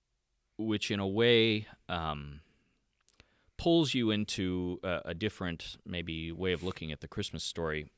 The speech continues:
but I think more importantly also puts it in the now, right, where,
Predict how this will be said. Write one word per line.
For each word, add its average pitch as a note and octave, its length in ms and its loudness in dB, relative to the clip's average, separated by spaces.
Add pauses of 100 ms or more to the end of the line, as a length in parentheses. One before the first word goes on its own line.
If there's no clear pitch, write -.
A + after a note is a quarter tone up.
but G#2 160 -2
I F#2 80 0
think G#2+ 180 -6 (220)
more G#2 200 -4
importantly F2+ 560 -4
also G2+ 300 0
puts - 300 -6
it D#2+ 80 -8
in D#2+ 100 -6
the D2 100 -10
now, D2+ 440 -2 (260)
right, F2 400 -4
where, D#2 300 -4